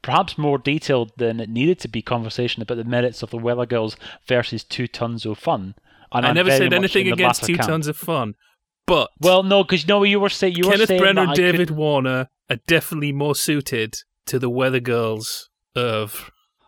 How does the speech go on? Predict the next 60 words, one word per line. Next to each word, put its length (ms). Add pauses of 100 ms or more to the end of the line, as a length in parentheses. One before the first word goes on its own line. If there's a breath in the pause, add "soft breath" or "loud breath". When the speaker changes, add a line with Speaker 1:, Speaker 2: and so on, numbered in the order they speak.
(100)
Speaker 1:
I 100
don't 440
want 240
to 100
see 500
Wallander 840
Speaker 2:
Perhaps 320
Speaker 1:
sitting 180
Speaker 2:
David 100
Speaker 1:
in 40
the 60
Speaker 2:
Warner 180
by 180
Speaker 1:
Weather 60
Girls. 100
Speaker 2:
himself 460 (540)
is 120
a 60
Two 180
Tons 260
of 120
Fun 240
man 180
through 180
and 140
through. 340 (260)
Speaker 1:
This 200
sounds 560
like 480
some 640 (100)
skit 520
that 60
they're 140
gonna 140
do 160
for 100
Children 460
in 180
Need. 240 (400)
Speaker 2:
I 80
just 260
wanted 300
that 160
to 80
be 80
the 120
ending 220
of 80
the 140
actual 320
show 380
because 320
of 80
the, 140
the 120
way 180
the 100
camera 380
zoomed 460
up. 340